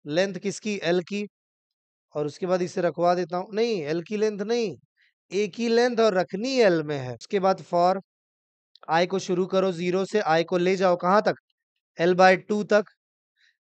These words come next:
i प्लस प्लस, और उसके बाद इसमें क्या लिखूँ मैं? इसमें लिखूंगा मैं, अ, if यदि a of i मतलब पहला एलिमेंट इक्वल नहीं रहा किसके? a of l minus one minus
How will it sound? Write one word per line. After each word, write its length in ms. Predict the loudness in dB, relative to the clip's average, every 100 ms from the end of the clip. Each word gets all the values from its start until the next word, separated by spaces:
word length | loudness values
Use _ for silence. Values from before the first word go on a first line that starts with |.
| _ 0
i 200 | 2 2
प्लस 340 | 2 2 2
प्लस, 480 | -2 0 2 0 -8 _ _ _ _ -2
और 120 | -2
उसके 220 | -2 0
बाद 180 | 0 0
इसमें 280 | -4 -6 2
क्या 140 | 2
लिखूँ 300 | 2 -2 -6
मैं? 180 | -4 -6 -12 _ _ _ _ _ _ _ _ -16
इसमें 420 | -14 -10 -4 -2
लिखूंगा 760 | -2 -4 -6 -6 -4 0 0 0
मैं, 400 | -2 -4 -4 -6 _ _ _ _ -6
अ, 180 | -4 -2 -2
if 220 | -4 0
यदि 460 | 0 0 -2 -4 -6 _ _ _ _ -6
a 180 | 4 4 4
of 260 | 4 2 0 2
i 220 | 4 4
मतलब 240 | 2 -2
पहला 360 | 0 0 4 4
एलिमेंट 440 | 4 0 -2 -4
इक्वल 300 | -4 0 2
नहीं 160 | 2 4
रहा 180 | 4 2
किसके? 460 | -2 -8 0 0 -2 _ _ _ -6
a 180 | 0 2
of 240 | 4 2 -2 -4
l 200 | -2 -2
minus 500 | -2 -4 -4 -6 -6
one 260 | -6 -6 -4
minus 420 | -6 -6 -6 -10